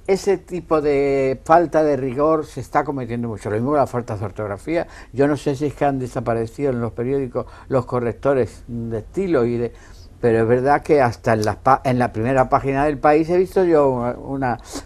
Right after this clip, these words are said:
eso no puede ser, <laughs> eso, eso, ese, ese, digamos, cuando realmente ahora hay diccionarios que se pueden incorporar a, a los ordenadores, o sea, me parece una falta, mm, de rigor, una falta de veracidad lamentable.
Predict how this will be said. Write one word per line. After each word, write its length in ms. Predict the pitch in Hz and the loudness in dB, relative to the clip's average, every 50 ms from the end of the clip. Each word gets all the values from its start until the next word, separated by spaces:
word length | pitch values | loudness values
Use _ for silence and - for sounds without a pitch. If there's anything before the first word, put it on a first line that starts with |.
| - - - | -14 -8 -8
eso 200 | 139 - - 147 | -6 -2 0 0
no 120 | 156 165 | 0 2
puede 240 | 151 170 160 131 107 | 2 2 2 2 2
ser, 320 | - - 104 113 160 - - - - | -2 -4 -4 -4 -4 -6 -10 -16 -18
<laughs> 120 | - - | -18 -16
eso, 280 | 120 120 - - - 156 | -14 -16 -16 -2 -2 -2
eso, 380 | 139 - - 175 160 143 127 - - - | -2 0 -4 -4 -4 -4 -4 -10 -10 -6
ese, 460 | - 165 - - - 160 156 156 151 151 - - - - - - - - - - - - - - - - | -6 -6 -6 -4 -4 -2 -2 -2 -2 -6 -14 -20 -20 -20 -20 -20 -20 -20 -20 -20 -20 -20 -18 -18 -12 -12
ese, 240 | 131 - - 175 | -8 -4 -2 0
digamos, 680 | 165 175 165 165 170 170 170 165 165 160 156 156 139 127 - - - - - - - - - - - - - - - - - - 147 139 - - | 0 2 4 6 4 4 4 4 2 2 2 0 -2 -4 -10 -18 -20 -20 -20 -20 -20 -20 -20 -20 -20 -20 -20 -20 -20 -20 -20 -18 -18 -18 -14 -2
cuando 320 | 127 131 131 123 131 123 | 0 0 2 2 0 0
realmente 420 | 117 131 135 147 160 170 170 165 170 | 2 2 2 2 2 -2 0 4 6
ahora 460 | 170 175 175 180 185 196 185 - - | 6 6 8 8 6 6 4 2 -2
hay 240 | - 139 156 175 170 | 0 2 4 4 4
diccionarios 800 | 160 180 170 135 - - 135 117 123 135 151 170 180 185 196 196 - | 2 0 -2 -2 0 0 0 2 4 2 2 4 6 4 4 4 2
que 120 | - 170 | 2 0
se 200 | 127 - - 131 | 0 2 0 0
pueden 220 | 117 131 147 151 170 | 2 2 2 2 2
incorporar 680 | 175 160 170 165 143 120 127 131 123 127 139 147 220 | 2 2 2 2 2 2 0 0 4 4 4 4 4
a, 200 | 339 339 165 160 | 4 2 2 2
a 200 | - - 135 131 | 2 2 0 0
los 200 | 123 117 113 - - | 0 -2 -4 -4 -6
ordenadores, 640 | 113 113 113 104 104 98 92 98 123 139 135 117 | -6 -4 -4 -4 -6 -6 -4 -4 -2 -2 -4 -6
o 40 | 104 | -6
sea, 260 | 87 110 110 113 - - - - - - - - - - - - - - - - - - | -6 -4 -4 -4 -4 -8 -14 -16 -18 -18 -18 -18 -18 -18 -18 -18 -18 -20 -20 -20 -18 -18
me 80 | 107 101 | -16 -14
parece 680 | - 107 104 107 107 - - 143 147 151 151 143 131 | -10 -8 -8 -8 -8 -8 -6 -2 0 0 0 0 -2
una 220 | 120 120 120 123 120 | -2 -4 -4 -6 -6
falta, 640 | - - 135 143 156 143 127 - - 120 113 110 - - - - - - - - - | -4 -2 0 0 0 0 -4 -2 0 0 0 0 -2 -6 -12 -14 -14 -14 -14 -14 -12
mm, 300 | 117 117 117 117 113 110 | -12 -10 -8 -8 -8 -6
de 120 | 107 120 107 | -4 -4 -2
rigor, 460 | 104 107 101 107 127 147 147 139 113 | -2 -2 -2 2 2 2 2 2 0
una 240 | 113 120 127 131 131 | -4 -6 -6 -6 -6
falta 380 | - 135 135 135 123 139 143 | -4 -6 -6 -6 -4 -4 -4
de 80 | 139 131 | -2 -2
veracidad 960 | 127 123 117 107 104 - 107 101 107 113 120 131 135 139 143 147 147 143 147 | -2 -2 -4 -4 -6 -8 -10 -8 -4 -2 -2 0 0 2 2 2 2 0 0
lamentable. 640 | 131 117 107 110 104 - 104 110 113 117 113 104 - | -2 -4 -4 -6 -8 -6 -4 -4 -4 -4 -6 -8 -10